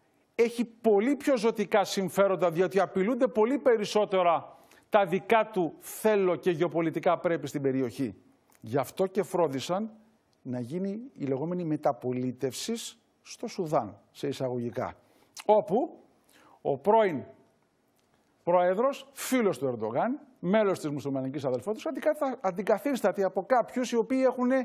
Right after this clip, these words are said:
συνεργασία, αν όχι και σχέσεις φιλικές, με τον πρόεδρο της Αιγύπτου, τον Σίση. Φυσικά, να μην άφηνε η Αίγυπτος, η χώρα των Φαραώ, μια δύναμη από την Ανατολία να ελέγξει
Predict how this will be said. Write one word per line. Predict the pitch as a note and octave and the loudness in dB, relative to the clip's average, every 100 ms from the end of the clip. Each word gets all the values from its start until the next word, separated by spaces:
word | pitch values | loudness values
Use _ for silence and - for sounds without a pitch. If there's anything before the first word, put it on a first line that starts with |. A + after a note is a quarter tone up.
| C4 - - - _ | -4 -20 -20 -20 _
συνεργασία, | - A#3+ A3 G#3 G3+ - C4 A#3 G3+ D4 - _ _ _ _ - | -2 0 2 4 2 0 0 2 2 0 -8 _ _ _ _ -2
αν | A3+ B3 | 2 2
όχι | C4 B3 | 0 -2
και | - A3 | 0 0
σχέσεις | - B3+ A#3 A3+ - | 0 0 0 -2 -2
φιλικές, | G#3 F#3 - C4+ C#4+ - - _ _ _ _ _ | -2 -2 0 -2 -2 -10 -18 _ _ _ _ _
με | - | -8
τον | C#4+ D4 | -4 0
πρόεδρο | D4+ D4+ D#4 | 2 2 0
της | - | -2
Αιγύπτου, | D#4+ C#4+ F#3 - _ _ _ _ _ | 0 0 -4 -8 _ _ _ _ _
τον | - G#3+ | -8 -4
Σίση. | C4 - - - | -2 -4 -8 -12
Φυσικά, | C3+ D3 G3 F3 A2+ - _ - | -10 -2 2 2 2 -12 _ -8
να | C#3 | -4
μην | D3+ D#3+ | -2 2
άφηνε | F#3+ E3 D#3+ D3+ C3+ - | 0 0 -2 -2 -2 -4
η | C3+ F3 | -2 0
Αίγυπτος, | F#3+ D3 D#3 C3+ | 0 -2 -4 -4
η | C#3 | -2
χώρα | F3+ F#3+ | 2 2
των | D#3+ D3 | 0 -4
Φαραώ, | C3 C#3 C3+ C3+ F#3 A3+ - - _ _ _ _ - | -4 -2 2 2 2 -2 -8 -20 _ _ _ _ -16
μια | - F3+ G#3+ | -4 0 2
δύναμη | F#3+ A3+ G#3 G#3 | 2 2 2 2
από | F#3 | 2
την | F#3 F#3 | 2 2
Ανατολία | E3 D#3+ D#3 E3 A3 | 0 0 0 2 2
να | G#3+ G3+ | 2 4
ελέγξει | F#3 F3+ A3 A3 B3 B3 | 4 2 0 0 -2 -2